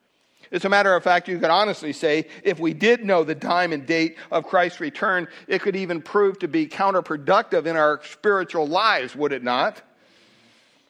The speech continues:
If we knew when Jesus was going to come and rapture his church,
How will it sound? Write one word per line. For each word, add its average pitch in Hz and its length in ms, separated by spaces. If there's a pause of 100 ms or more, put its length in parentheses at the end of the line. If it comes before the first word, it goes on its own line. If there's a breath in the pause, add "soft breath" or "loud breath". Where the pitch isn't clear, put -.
(120)
If 160 140
we 190 160
knew 208 240
when 170 240
Jesus 196 440
was 156 140
going 180 300
to 143 100
come 190 540 (760)
and 151 180
rapture 165 460
his 175 360
church, - 640